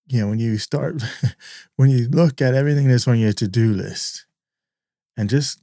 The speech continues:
you know, pick it out right now. Go, what's on your to-do list? Now, on that to-do list, how many things are just stuff to do? What's, what are the things on that list right now that are,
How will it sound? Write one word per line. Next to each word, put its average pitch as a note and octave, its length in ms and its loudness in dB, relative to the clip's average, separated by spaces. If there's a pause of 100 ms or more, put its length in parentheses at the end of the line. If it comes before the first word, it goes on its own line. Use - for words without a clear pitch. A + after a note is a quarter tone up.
you D3+ 160 0
know, G#2+ 100 0
pick E3+ 240 -4
it F#3 80 -2
out C3+ 160 2
right B2 180 2
now. G2 200 -2
Go, A#2+ 180 -4
what's C3+ 260 0
on D#3+ 220 6
your C3+ 200 6
to-do A#2+ 440 0
list? - 480 -10
Now, A2+ 500 -4
on D3 220 4
that A#2 220 0
to-do G2+ 320 -2
list, G2+ 300 -2
how A2+ 120 -2
many A#2 320 0
things G#2 420 -4
are G2 100 -4
just G#2 340 -6
stuff - 400 -6
to G2+ 100 -6
do? G#2+ 320 -2 (560)
What's, C3+ 420 -8
what B2 140 -4
are D3+ 60 -2
the C#3 180 -4 (140)
things C#3 280 4
on A#2+ 120 2
that A2+ 180 -2
list B2 320 -2
right G2 180 -4
now G2 280 -6
that G2 260 -8
are, G2 320 -4